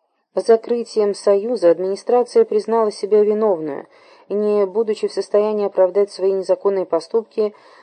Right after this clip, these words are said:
совершает еще новый акт насилия, тем самым еще более ослабляя свое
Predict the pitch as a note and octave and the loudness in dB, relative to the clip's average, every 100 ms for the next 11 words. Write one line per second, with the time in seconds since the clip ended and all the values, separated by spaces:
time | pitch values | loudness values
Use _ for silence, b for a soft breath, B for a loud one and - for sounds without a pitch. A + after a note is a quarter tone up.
0 | b G3+ G3+ - B3+ B3 A3 - A3+ A3 | b 0 0 4 4 4 -2 -2 -2 0
1 | G#3 G#3 G3+ - G#3 - G#3 F#3 E3+ F3 | 2 4 2 0 -6 -6 -6 -4 -4 -4
2 | F3 - G#3+ G3+ F#3 F3+ F#3+ E3+ G#3 G3 | -6 -2 0 -2 -4 -6 -6 0 0 2
3 | F3+ - F3 E3 G3+ G3 - E3+ E3+ G3+ | 0 0 -2 0 0 0 0 0 2 2
4 | A3+ | 0